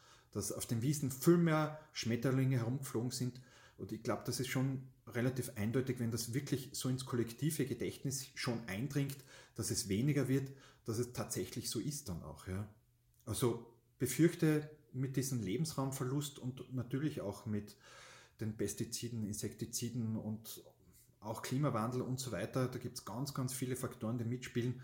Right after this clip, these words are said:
dass es einfach leider Gottes den Schmetterlingen mehr und mehr an den Kragen geht, ja.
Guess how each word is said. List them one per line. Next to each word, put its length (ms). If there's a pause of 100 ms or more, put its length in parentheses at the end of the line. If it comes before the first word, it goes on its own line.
(320)
dass 140
es 140
einfach 480
leider 260
Gottes 480 (560)
den 100
Schmetterlingen 600
mehr 180
und 120
mehr 120
an 80
den 100
Kragen 300
geht, 260
ja. 140